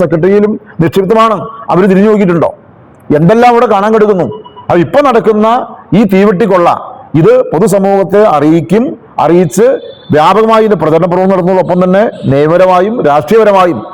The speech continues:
ഞങ്ങൾ സന്ധിയില്ലാത്ത പോരാട്ടത്തിലേക്കാണ് പോകാൻ പോകുന്നത്. ഇവിടെ ആകെ നടപ്പാക്കിയുള്ള വികസനം നഗരസഭാ ചെയർമാന്റെ ഈ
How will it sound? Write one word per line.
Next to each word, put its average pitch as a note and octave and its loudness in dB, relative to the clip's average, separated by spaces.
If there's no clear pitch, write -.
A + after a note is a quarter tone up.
ഞങ്ങൾ E3+ 2
സന്ധിയില്ലാത്ത G#3 2
പോരാട്ടത്തിലേക്കാണ് E3+ 0
പോകാൻ D3+ 0
പോകുന്നത്. E3+ 2
ഇവിടെ F3 0
ആകെ A3+ 2
നടപ്പാക്കിയുള്ള A#3 0
വികസനം G#3+ 0
നഗരസഭാ F3 2
ചെയർമാന്റെ G3 2
ഈ - 2